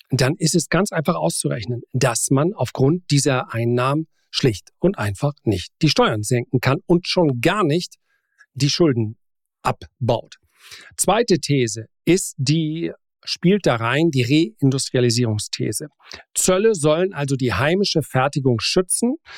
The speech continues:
sie sollen die strategische Autonom-, Autonomie herstellen und sie sollen Industriejobs sichern. Trump hat vorgestern verkündet, die amerikanische Automobilindustrie sei jetzt gerettet, und zwar durch ihn,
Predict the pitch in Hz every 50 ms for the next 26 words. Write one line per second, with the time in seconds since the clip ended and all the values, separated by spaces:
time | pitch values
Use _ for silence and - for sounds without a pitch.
0 | - - - - - - 123 131 120 117 135 135 143 147 135 139 123 - - 120
1 | 107 - 151 170 175 170 - 147 139 139 135 139 135 127 123 123 123 117 113 127
2 | - - - 123 135 139 139 127 123 120 127 165 202 180 165 196 208 - - -
3 | 190 196 214 220 220 208 - - 165 180 190 190 - 175 160 135 147 143 147 156
4 | - - 139 143 147 - - - - 147 147 131 117 135 131 - - - _ -
5 | 107 107 127 - - 113 - _ _ _ _ _ _ _ _ - - 175 185 214
6 | 220 - - _ - - 156 160 170 - _ _ - - - - 175 196 180 170
7 | 165 - - - 156 139 - 139 123 - - 170 175 170 175 175 - - _ -
8 | - - _ - 120 151 175 - 143 151 151 147 139 - - 156 175 196 196 -
9 | 170 165 151 151 143 143 135 127 120 135 151 175 208 175 151 - - - - -
10 | 147 147 190 - - 113 - - 135 135 151 196 226 240 - - 120 107 139 147
11 | - - - - _ - 135 135 123 135 165 - - 208 247 - - - _ _
12 | _ - 131 117 - - 120 117 120 123 117 107 101 131 123 117 110 - - 202
13 | 175 185 214 220 220